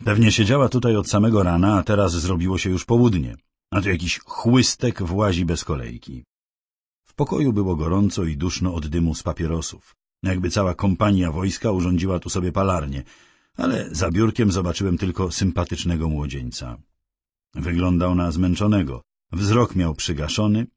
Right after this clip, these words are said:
jednak jego włosy nie wiedzieć czemu były idealnie ułożone.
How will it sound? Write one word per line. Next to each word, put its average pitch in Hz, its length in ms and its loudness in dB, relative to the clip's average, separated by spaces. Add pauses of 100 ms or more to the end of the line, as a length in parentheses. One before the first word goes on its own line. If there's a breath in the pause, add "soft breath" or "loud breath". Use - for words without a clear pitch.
(300)
jednak 196 360 0
jego 117 220 0
włosy 90 340 -2
nie 92 140 2
wiedzieć 92 360 -4
czemu 90 240 0
były 87 220 0
idealnie 85 580 -2
ułożone. 90 580 -2